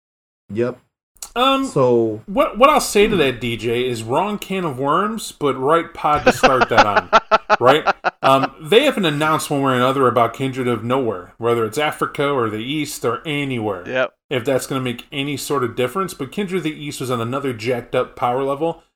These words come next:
Speaker 2: and if we're clipping elders left and right, we can assume that Kindred of the East, if it's gonna be a thing,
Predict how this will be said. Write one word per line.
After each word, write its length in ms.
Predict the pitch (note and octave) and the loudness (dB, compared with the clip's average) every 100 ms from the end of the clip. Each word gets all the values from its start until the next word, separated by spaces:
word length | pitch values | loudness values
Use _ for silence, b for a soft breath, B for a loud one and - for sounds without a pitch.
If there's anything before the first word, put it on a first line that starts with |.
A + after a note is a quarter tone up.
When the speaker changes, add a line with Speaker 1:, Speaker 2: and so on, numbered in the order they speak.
| - | -8
Speaker 2:
and 80 | C3+ | -4
if 120 | - | -4
we're 120 | B3 | -4
clipping 340 | A#3+ - F#3+ C3+ | -4 -2 -2 -2
elders 340 | C3+ D3+ D#3 | -2 -2 -2
left 200 | D#3+ D#3 | -2 -2
and 100 | E3 | -4
right, 180 | E3 D#3 | -2 -2
we 80 | F3+ | -6
can 140 | A#3 C#3+ | -6 -6
assume 400 | A#2+ - D3 B2+ | -6 -6 -6 -4
that 200 | A#2 - | -4 -4
Kindred 240 | E3 E3 D#3 | -6 -6 -4
of 40 | |
the 60 | D3+ | -6
East, 200 | D#3+ - | -6 -8
if 100 | A2+ | -8
it's 120 | A2 | -8
gonna 200 | B2+ D3+ | -6 -6
be 160 | D3 D#3 | -4 -6
a 60 | |
thing, 320 | - D#3+ D#3 | -6 -8 -8